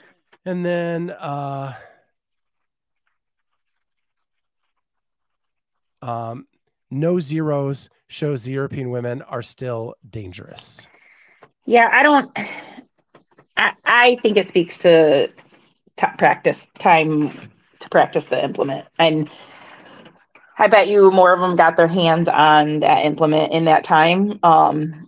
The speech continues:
Speaker 2: and, like, especially week one with the East, even if they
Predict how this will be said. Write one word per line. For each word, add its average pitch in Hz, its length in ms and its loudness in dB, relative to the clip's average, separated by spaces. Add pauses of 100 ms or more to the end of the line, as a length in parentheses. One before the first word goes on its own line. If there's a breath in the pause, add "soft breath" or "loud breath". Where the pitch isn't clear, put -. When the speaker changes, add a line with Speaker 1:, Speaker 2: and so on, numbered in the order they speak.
(160)
Speaker 2:
and, 160 140 -2
like, 156 200 2
especially 165 560 0
week 160 220 -2
one 160 400 0
with 151 140 -2
the - 140 -6
East, 175 460 -2 (160)
even 170 240 0
if 160 100 -4
they 160 480 2